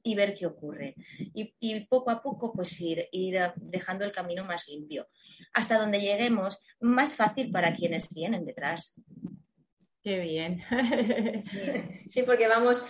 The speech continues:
Speaker 3: vamos, digamos, limpiando memorias, ¿no? Las que vamos por delante vamos limpiando memorias y vamos cambiando hábitos y como tú bien has resaltado, todo empieza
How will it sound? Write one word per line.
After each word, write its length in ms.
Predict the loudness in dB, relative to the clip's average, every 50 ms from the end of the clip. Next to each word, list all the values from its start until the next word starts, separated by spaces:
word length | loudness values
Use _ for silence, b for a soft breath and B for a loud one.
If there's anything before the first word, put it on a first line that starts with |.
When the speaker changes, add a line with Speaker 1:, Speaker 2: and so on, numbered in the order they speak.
| B B -2
Speaker 3:
vamos, 500 | 0 2 2 2 2 0 -2 -6 -2 0
digamos, 400 | 0 2 2 2 2 2 2 2
limpiando 440 | 2 0 4 4 4 4 6 4 4
memorias, 600 | 4 4 4 4 4 4 6 4 2 2 2 -2
¿no? 320 | -4 -4 -4 -4 -6 B B B B _ _ -4
Las 160 | -4 -4 -2
que 120 | -2 0
vamos 260 | 2 2 4 2 2 0
por 140 | 0 0 2
delante 360 | 2 2 2 2 4 4 4 4
vamos 280 | 4 2 2 2 0
limpiando 420 | 0 -2 0 0 0 0 2 0 -2
memorias 560 | -2 -2 0 0 0 2 2 2 0 0 -2
y 60 | -2
vamos 280 | -2 -2 -2 -2 -4 -4
cambiando 480 | -4 -4 -2 0 -2 0 0 2 4 4
hábitos 960 | 4 4 2 2 0 0 2 2 2 4 2 0 0 -4 -8 -12 -20 _ _ _
y 160 | -12 -12 -8 -4
como 580 | -4 -2 0 2 2 4 4 4 2 2 0 -2
tú 100 | -4 -2
bien 180 | -2 0 0
has 120 | 0 0 -2
resaltado, 840 | -4 -4 -4 -4 0 2 2 4 4 2 0 0 -2 -4 -10 -16 _ _ _ -4
todo 160 | -4 -2 -2
empieza 680 | -2 -2 -2 -2 -2 -2 -2 -2 -2 -4 -8 -14